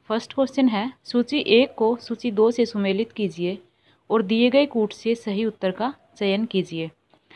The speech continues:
जाली प्रकार की उत्खनन पद्धति, यह है आर ई एम व्हीलर के द्वारा दी गई थी। स्तर विन्यास का सिद्धांत,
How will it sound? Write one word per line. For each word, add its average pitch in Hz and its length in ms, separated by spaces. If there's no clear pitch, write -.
जाली 233 320
प्रकार 254 380
की 233 300
उत्खनन 240 580
पद्धति, 170 480
यह 214 140
है 233 180
आर 214 400
ई 208 280
एम 226 200
व्हीलर 196 320
के 214 120
द्वारा 190 460
दी 175 180
गई 160 140
थी। 156 220
स्तर 294 320
विन्यास 254 420
का 233 140
सिद्धांत, 185 560